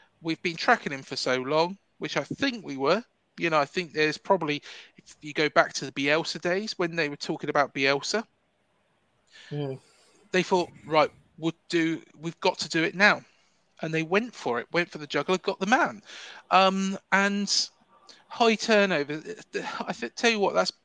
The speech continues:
Speaker 1: outstanding when you consider teams in there. Shot
Speaker 2: Yes.
Speaker 1: ending turnovers. You know, you'd expect, let's be fair, you'd expect fourth would be good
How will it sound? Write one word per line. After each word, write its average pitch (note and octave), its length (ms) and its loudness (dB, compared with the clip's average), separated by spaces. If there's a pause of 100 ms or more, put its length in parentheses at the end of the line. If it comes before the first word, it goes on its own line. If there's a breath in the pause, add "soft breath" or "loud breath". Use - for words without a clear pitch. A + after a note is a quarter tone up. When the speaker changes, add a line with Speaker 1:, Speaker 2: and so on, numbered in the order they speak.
(280)
Speaker 1:
outstanding G3 1000 0
when D#3 160 -4
you D#3+ 80 -10
consider D#3+ 440 -6
teams D3 500 -6
in C#3 240 -6
there. A#2 180 -10 (800)
Shot - 260 4
Speaker 2:
Yes. - 140 4
Speaker 1:
ending F#3 340 0
turnovers. C3+ 880 -2 (380 loud breath)
You F#3+ 160 4
know, E3+ 380 2 (640)
you'd A3+ 240 0
expect, - 720 2 (1400 soft breath)
let's A#3 220 8
be A#3 120 0
fair, F#3 240 6
you'd G3+ 240 -2
expect - 560 0 (440)
fourth D3+ 560 0
would F3 160 -4
be F3 220 -8
good C#3+ 320 0